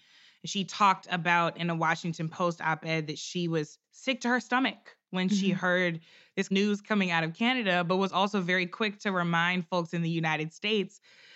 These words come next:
Speaker 1: that we have a history, a brutal history, rife with residential schools and boarding schools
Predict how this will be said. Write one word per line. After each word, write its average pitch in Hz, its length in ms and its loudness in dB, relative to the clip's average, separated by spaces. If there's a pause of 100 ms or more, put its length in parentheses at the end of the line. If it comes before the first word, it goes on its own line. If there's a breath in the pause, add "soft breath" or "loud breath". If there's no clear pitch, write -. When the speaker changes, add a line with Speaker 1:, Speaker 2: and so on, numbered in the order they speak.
(140 soft breath)
Speaker 1:
that 190 200 6
we 254 240 6
have 185 480 4 (160)
a 180 120 2
history, 185 640 2
a 160 80 2
brutal 220 400 4
history, - 640 -6 (400 soft breath)
rife 196 480 2
with 196 280 2 (240)
residential 196 600 2
schools 190 400 0
and 175 160 0
boarding 180 380 2
schools 175 760 -2